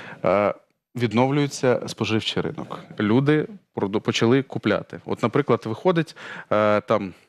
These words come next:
е, к-, той бюджет, який вже прийнятий, і є відповідна там пояснювальна записка до того бюджету, де уряд прямо пише, що основним драйвером росту української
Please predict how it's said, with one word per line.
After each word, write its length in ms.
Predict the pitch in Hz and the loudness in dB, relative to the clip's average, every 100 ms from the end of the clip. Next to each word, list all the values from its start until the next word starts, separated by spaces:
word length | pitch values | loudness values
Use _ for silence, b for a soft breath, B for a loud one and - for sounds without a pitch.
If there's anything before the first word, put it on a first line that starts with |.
| _ - - | _ -20 -10
е, 400 | - - 64 - | -4 0 0 -2
к-, 100 | - | -4
той 140 | - 127 | 0 0
бюджет, 280 | 110 110 | 0 -2
який 160 | 98 - | -2 -4
вже 120 | 95 | -4
прийнятий, 500 | 101 165 196 165 139 B B B - | 0 0 2 0 -2 B B B -2
і 80 | 107 | 2
є 260 | 113 160 | 4 4
відповідна 400 | 120 113 117 120 | 2 -2 -4 -2
там 140 | 107 90 | -2 -2
пояснювальна 540 | 101 135 - 101 92 | 0 0 -2 -4 -2
записка 640 | 87 92 127 - 90 82 82 | -4 -4 -6 -2 -2 -2 -4
до 180 | 95 98 | -4 -2
того 240 | - 104 | 0 0
бюджету, 460 | 98 95 82 - - B B B | 0 -4 -6 -8 -10 B B B
де 120 | - 190 | 0 0
уряд 400 | 196 214 175 - | 0 -2 -2 0
прямо 280 | 147 131 | 0 0
пише, 360 | 123 95 - - | -6 -8 -8 -10
що 340 | - - 120 - B B B _ | -8 0 0 0 B B B _
основним 640 | - 131 - 175 160 139 95 | -2 0 2 0 2 2 2
драйвером 560 | 113 123 95 90 82 - | 0 0 -2 -4 -6 -6
росту 400 | 110 117 - - | 0 0 0 -12
української 560 | - - 110 107 - | -8 0 0 0 -2